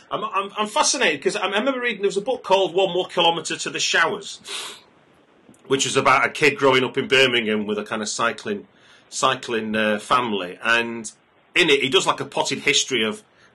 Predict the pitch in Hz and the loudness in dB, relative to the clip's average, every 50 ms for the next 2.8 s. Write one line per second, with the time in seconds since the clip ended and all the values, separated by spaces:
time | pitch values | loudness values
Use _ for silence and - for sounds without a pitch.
0 | _ _ 123 117 117 107 - - 113 110 110 110 113 110 107 107 107 - _ _ | _ _ 2 2 2 0 -2 0 2 4 4 4 2 2 0 -4 -6 -8 _ _
1 | _ _ _ _ _ _ _ - - - 143 139 135 131 - 120 113 110 110 117 | _ _ _ _ _ _ _ -4 -2 2 4 4 2 2 0 -4 -4 -2 -2 -2
2 | 113 107 107 - - - 139 139 139 139 - - 107 90 - | -2 -2 -2 -4 0 2 2 2 4 2 -2 -2 -4 -6 -8